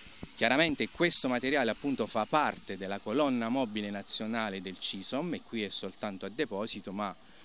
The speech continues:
mi ripeto, è chiaro che averlo sul territorio è una cosa importantissima e vanno ringraziati dei personaggi che anche grazie a Daniele hanno contribuito alla realizzazione di questo, eh, polo logistico, sicuramente la nostra direzione nazionale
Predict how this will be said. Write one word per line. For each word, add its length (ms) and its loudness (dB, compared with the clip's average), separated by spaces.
mi 80 -4
ripeto, 560 -2
è 240 0
chiaro 380 0
che 260 -4
averlo 500 -2
sul 240 -8
territorio 460 -4
è 20 -6
una 140 -6
cosa 220 -12
importantissima 1000 -10
e 480 4
vanno 300 2
ringraziati 560 -2
dei 140 -2
personaggi 840 -4
che 80 -6
anche 240 -8
grazie 320 -6
a 40 -8
Daniele 380 -4
hanno 200 -8
contribuito 560 -10
alla 200 -8
realizzazione 720 -8
di 120 -10
questo, 540 -8
eh, 500 -6
polo 220 -2
logistico, 640 -6
sicuramente 600 -2
la 80 0
nostra 280 -4
direzione 460 -8
nazionale 720 -2